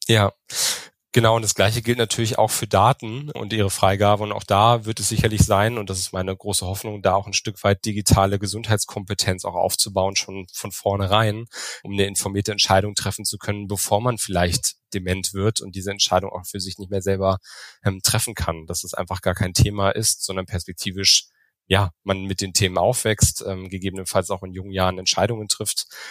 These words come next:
und darüber informiert ist, um entsprechend dann halt auch für spätere Zeiten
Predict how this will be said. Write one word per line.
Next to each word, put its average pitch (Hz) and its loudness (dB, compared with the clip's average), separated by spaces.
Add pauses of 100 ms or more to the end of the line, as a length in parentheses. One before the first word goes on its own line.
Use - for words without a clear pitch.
(120)
und 92 -4
darüber 95 2
informiert 95 -2
ist, 110 0
um 95 -14
entsprechend 92 -4
dann 90 0
halt 90 -4
auch 90 -6
für 92 -6
spätere 95 -2
Zeiten 95 -2